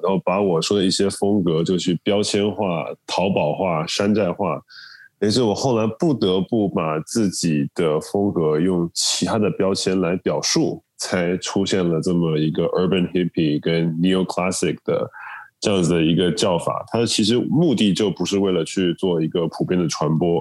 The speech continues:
而只是让我区隔于别人玩的复古跟我玩的复古。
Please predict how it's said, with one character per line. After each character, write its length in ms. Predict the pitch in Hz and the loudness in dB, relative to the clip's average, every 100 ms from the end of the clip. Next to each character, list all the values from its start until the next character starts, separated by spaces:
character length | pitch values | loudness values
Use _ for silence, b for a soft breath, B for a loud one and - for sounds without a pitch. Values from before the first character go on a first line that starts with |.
| - | 0
而 80 | 87 | 0
只 140 | 82 | 0
是 200 | 78 92 | 0 2
让 220 | 95 92 | 2 2
我 100 | 80 71 | 0 0
区 320 | - 120 120 | 0 0 2
隔 200 | 98 92 | 2 2
于 240 | 90 90 - _ | 2 2 -2 _
别 140 | - 90 | -2 0
人 160 | 98 | 2
玩 120 | 98 85 | 2 0
的 120 | 90 | 0
复 180 | - 85 | -2 -2
古 180 | 82 | 0
跟 160 | 71 87 | 0 0
我 180 | 87 76 | 2 2
玩 160 | 73 73 | 0 -2
的 100 | 80 | -4
复 260 | - 90 73 | -2 0 0
古。 240 | - - | -2 -6